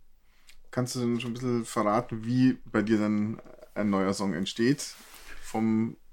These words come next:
wirklich von der kreativen <clears throat> Idee für den Song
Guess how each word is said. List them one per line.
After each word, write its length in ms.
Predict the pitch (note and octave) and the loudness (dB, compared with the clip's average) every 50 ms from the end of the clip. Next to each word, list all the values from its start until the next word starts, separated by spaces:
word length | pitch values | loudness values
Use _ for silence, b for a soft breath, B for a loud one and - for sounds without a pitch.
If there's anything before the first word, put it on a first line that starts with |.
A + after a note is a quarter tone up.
| - - | -20 -10
wirklich 260 | - A2+ - B2 A2 - | -10 -8 -6 -6 -6 -2
von 120 | - A2 | 0 0
der 100 | G#2+ G2+ | 0 2
kreativen 680 | - B2 A#2+ A#2 G#2 - - F3 F3 D3+ B2+ A2 G2 | 4 6 6 6 6 6 6 8 10 10 8 6 4
<clears throat> 20 | - | 2
Idee 240 | A2 A2+ A#2 A#2 | 2 4 4 4
für 140 | A2 - A#2+ | 4 2 0
den 120 | A#2 A#2 G#2+ | -2 -2 0
Song 320 | - A#2+ A#2 B2 B2+ B2+ | 0 0 0 0 -2 -4